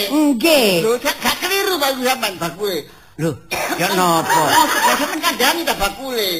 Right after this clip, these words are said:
Speaker 1: Lho, pun kula pesen.
Speaker 2: Jus.
Speaker 1: Hah?
Speaker 2: Wedhus.
Speaker 1: Lah nggih, dus, wedhus. Masa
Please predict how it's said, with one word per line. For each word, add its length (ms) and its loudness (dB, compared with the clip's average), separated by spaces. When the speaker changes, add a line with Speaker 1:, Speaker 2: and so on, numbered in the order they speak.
Speaker 1:
Lho, 160 -2
pun 240 0
kula 320 4
pesen. 1080 2
Speaker 2:
Jus. 460 4
Speaker 1:
Hah? 240 0
Speaker 2:
Wedhus. 520 -4
Speaker 1:
Lah 240 2
nggih, 280 -2
dus, 260 4
wedhus. 520 2
Masa 340 2